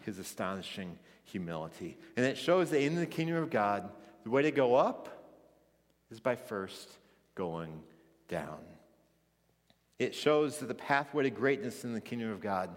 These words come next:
runs through servanthood. It, it shows that the road to true meaning and joy is through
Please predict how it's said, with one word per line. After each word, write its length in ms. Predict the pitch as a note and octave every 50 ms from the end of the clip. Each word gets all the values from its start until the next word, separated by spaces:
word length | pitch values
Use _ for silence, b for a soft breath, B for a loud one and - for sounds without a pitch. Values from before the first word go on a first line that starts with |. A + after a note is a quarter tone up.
| B B B B B -
runs 160 | - G#2 G2 -
through 160 | - - G#2+
servanthood. 500 | - - B2+ D#3+ E3+ - - - - - - - B B B B
It, 200 | - C#3 C3 A#2+
it 60 | B2+
shows 280 | - - D#3+ D#3 D#3 D3
that 80 | D3+ D3+
the 80 | D#3
road 300 | C#3 C#3 D#3 D3+ D#3 D#3+
to 80 | D3+ C#3+
true 260 | C#3 - - F3+ E3+
meaning 340 | D#3 D3 D3+ D#3+ E3 E3 D#3+
and 120 | D#3 C#3+
joy 600 | A#2+ C3+ D3+ F3+ G#3 G3+ F3 C#3+ C3 B2 A#2+ A#2 - - - - - - - - _ _ _ _ _ _ _ _ _ _ _ _ _ _ _ _ _ _ _ _ -
is 80 | G#2 -
through 460 | - - A2+ A#2 A2+ G#2+ A2 A2